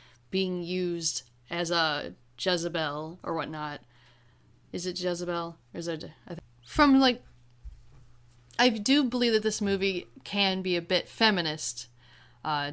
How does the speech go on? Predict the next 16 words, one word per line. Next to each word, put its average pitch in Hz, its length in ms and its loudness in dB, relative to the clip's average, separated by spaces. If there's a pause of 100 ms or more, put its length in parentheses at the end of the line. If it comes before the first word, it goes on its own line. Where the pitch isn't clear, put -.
depending 180 420 0
on 170 160 -2
which 175 280 -2
way 165 200 0
you 156 260 -2
view 175 300 2
it - 80 -6
from. 147 400 -6
For - 200 -4
me, 180 520 0 (360)
it 220 160 -2
does 220 320 4
ring 196 240 2
true 226 220 0
for - 200 -6
that. 127 300 -6